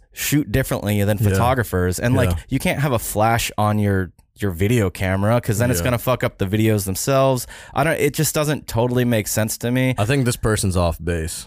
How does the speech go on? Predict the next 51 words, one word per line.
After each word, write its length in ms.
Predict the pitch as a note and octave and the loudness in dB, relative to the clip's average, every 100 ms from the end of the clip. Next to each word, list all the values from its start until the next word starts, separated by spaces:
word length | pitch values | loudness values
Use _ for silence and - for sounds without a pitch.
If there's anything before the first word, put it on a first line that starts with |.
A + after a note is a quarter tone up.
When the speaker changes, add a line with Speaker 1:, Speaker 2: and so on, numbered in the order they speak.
| - | -4
Speaker 1:
I 80 | C3 | -2
think 200 | G3+ F#3 | 0 -2
so 180 | D#3+ B2 | 0 0
too. 260 | - C3+ | 0 2
And 140 | C3 E3+ | 2 2
most 200 | G#3+ - | 0 0
of 40 | |
the 80 | D3 | -2
commenters 500 | B2 A2 A2+ A2 G#2 | 0 2 2 2 0
kind 160 | A2 G#2+ | 0 0
of 60 | |
agree 480 | F#2 F#2 G2 G2+ G2+ | -2 0 2 2 2
with 240 | - G#2 - | 0 -4 0
that. 380 | G2+ G2+ G2+ - - - | 2 4 2 -2 -14 -2
One 260 | B2+ E3 | 0 2
commenter 420 | F3 E3 D#3+ D3+ | 2 2 2 0
says 280 | - C#3 C#3 | 0 0 0
that 140 | B2 - | 0 0
they 140 | A#2 | 2
actually 600 | G2+ A#2 - A#2+ A#2 G#2 - - - | 2 0 0 2 2 2 -2 -20 -6
do 260 | G#2+ B2 C3 | 0 2 4
offer 600 | G2 G#2+ - B2+ C3 - | 4 2 2 0 0 -2
pulling 320 | - A#2 A2+ | -4 0 0
stills, 640 | G#2+ - G#2+ A#2 A#2+ - - - - - - | -2 0 2 2 0 -2 -8 -20 -20 -20 -14
you 160 | - A2+ | -2 2
know, 160 | G#2 G2 | 2 0
from 320 | - A2 A2+ | 0 2 2
their 160 | A2 G2 | 2 2
video, 520 | G#2+ A2 A2 A2 A2 | 2 4 4 4 4
and 200 | G2+ G2 | 2 0
a 100 | F#2+ | 0
lot 220 | G2 G2 | 2 0
of 80 | F#2+ | 0
the, 100 | - | -2
like, 240 | F#2+ F2 | -2 -2
the 80 | G#2 | -4
couples 420 | - A#2+ A2+ G2 G2+ | -2 -2 0 0 2
that 240 | G#2 - - - | 2 0 -8 -2
he's 180 | A#2+ | -2
shown 200 | - B2 | 0 0
it 100 | A#2 - | 0 0
to 180 | A#2 G#2 | 0 0
can't 220 | C3 A#2+ | 0 0
even 120 | A2+ | 0
tell 160 | G#2 A#2+ | 0 0
the 100 | G#2+ | 2
difference. 420 | G#2+ - G#2+ - | 0 0 -2 0
Wow, 320 | A#2+ A2 G2+ | 0 2 2
oh 80 | G#2 | 2
my 120 | A2 G2+ | 0 2
God. 280 | G#2+ F#2+ | 2 2